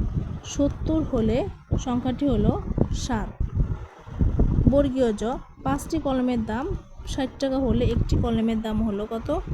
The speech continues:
পনেরো টাকা। ঝ, নয় দুই নয় শূন্য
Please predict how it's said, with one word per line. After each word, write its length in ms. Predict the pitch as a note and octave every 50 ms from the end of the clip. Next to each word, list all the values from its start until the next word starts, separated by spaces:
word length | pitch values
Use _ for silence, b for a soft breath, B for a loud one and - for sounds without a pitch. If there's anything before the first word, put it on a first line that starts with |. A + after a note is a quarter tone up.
| - - - - - - -
পনেরো 360 | C4+ C4 B3+ B3+ A#3 G#3+ G3
টাকা। 300 | F#3 F3+ E3+ - - E3 F3+ - - _ - - - - - - - - - - - - - - - - - - - - - - - A3 G#3+
ঝ, 60 | G#3+ - - C4 A#3+ G#3+ F3 D#3+ A3 - - - - - - - - - - - - - - - - - A3+
নয় 340 | A3+ A#3 B3 C4+ C#4+ D#4+ E4
দুই 300 | D#4 C#4+ C#4 C4+ C4+ B3+
নয় 280 | B3 B3 C4 D4 F4
শূন্য 680 | - - - - C4+ B3 B3 A#3+ A#3 A#3 A#3+ C#4 F#4